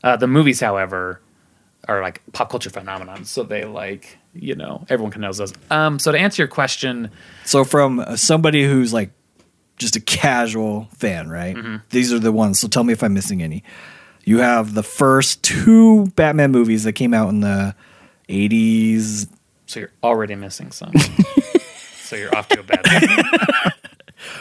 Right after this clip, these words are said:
Speaker 2: Wait, is there the Adam West? Did he do movies?
Speaker 1: So Adam West did a movie, and there was actually, if you really wanna get nerdy, there was,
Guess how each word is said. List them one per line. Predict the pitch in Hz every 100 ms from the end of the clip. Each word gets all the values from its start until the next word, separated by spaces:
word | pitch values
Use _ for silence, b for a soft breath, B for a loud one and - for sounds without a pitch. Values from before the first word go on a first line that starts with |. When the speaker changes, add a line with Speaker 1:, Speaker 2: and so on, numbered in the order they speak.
| B
Speaker 2:
Wait, | 131 117
is | 123
there | 135
the | 131
Adam | 113 113 117
West? | 101 120 -
Did | - 220
he | 240
do | 254
movies? | 110 98
Speaker 1:
So |
Adam | 139 120 135
West | 127 123
did | 120
a |
movie, | 113 110 113
and | 117 120
there | 110
was | -
actually, | 113 - 131 113 107 98 95 b b b
if | 117
you |
really | 95 107 107
wanna | 113 113
get | 113 110
nerdy, | 113 120
there | 107 98
was, | 90 -